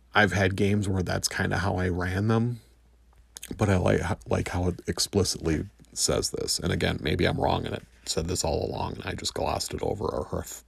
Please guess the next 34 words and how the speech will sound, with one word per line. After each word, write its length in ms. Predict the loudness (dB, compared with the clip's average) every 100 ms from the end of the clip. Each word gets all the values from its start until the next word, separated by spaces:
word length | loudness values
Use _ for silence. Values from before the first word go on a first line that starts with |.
| _
or 220 | -12 -8
have 180 | -6 -4
forgotten. 580 | -4 -4 -4 -4 -8 -16 -16 -20 -20 -20 -20 -20 -20 -20 -20 -20 -20 -20 -20 -20 -2
As 260 | 8 10 10
protectors, 540 | 6 6 4 6 4
they 160 | 6 4 2
may 220 | 0 2
only 220 | 4 4
be 140 | 2 0
lawful 580 | 4 6 6 6 2 4
or 200 | 4 4
neutral. 600 | 0 -2 -2 -2 -2 -4 -10 -6
If 160 | -2 2
they 160 | 4 6
ever 420 | 6 8 10 8 4 -10 _ _ -20 _ _ -20 -2
change 260 | 4 6
alignment 340 | 8 8 6 4
into 140 | 2
chaotic, 380 | 2 4 6 4
they 120 | 2
lose 320 | 4 4 4
all 180 | 4 2
special 340 | 4 2 4 2
abilities 380 | 4 2 0
and 80 | -2
become 260 | -2 -2 -6 -8 _ _ _ _ _ -20 -14
a 40 |
fighter 300 | 0 4 4
of 100 | 2
the 60 | 2
same 260 | 2 2 0
level. 340 | 0 -2 -6 -10 -20 -20 -20 -14 -2
Um, 480 | 4 4 4 0 -2 -8 _ -4 6
awareness. 720 | 10 12 10 6 4 0